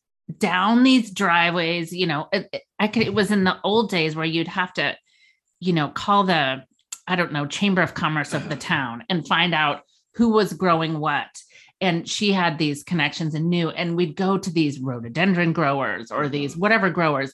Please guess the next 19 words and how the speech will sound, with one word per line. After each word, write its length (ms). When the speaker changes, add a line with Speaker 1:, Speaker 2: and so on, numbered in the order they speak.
Speaker 1:
and, 260
and 160
they 100
specialized 1040
in 280
that 260
thing. 460
And 140
they 80
knew 200
so 340
much 200
about 340
it. 180
And 140
I 100
just 180
remember 300
thinking, 520